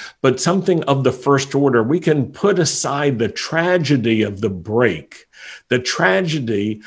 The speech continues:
of those experiences we have had that have broken us in some way, and we can look to God because he is able to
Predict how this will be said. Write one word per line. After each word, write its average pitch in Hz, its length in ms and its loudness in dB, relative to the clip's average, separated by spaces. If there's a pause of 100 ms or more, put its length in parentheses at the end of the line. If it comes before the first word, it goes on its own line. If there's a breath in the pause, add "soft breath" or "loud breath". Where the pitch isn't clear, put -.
(240 loud breath)
of 127 200 2
those 127 440 4 (300 loud breath)
experiences 143 920 0
we 147 140 0
have 135 160 2
had 135 420 -2
that 117 240 2
have 117 400 -2 (300 soft breath)
broken 127 720 4
us 107 260 -4
in 98 180 -4
some 92 360 -6
way, 85 420 -14 (500 loud breath)
and 139 240 2
we 185 140 2
can 147 260 0
look 170 380 0
to 151 120 0
God 127 600 -4 (320 loud breath)
because 165 400 4
he 202 180 2
is 156 220 4
able 143 460 2
to 143 400 4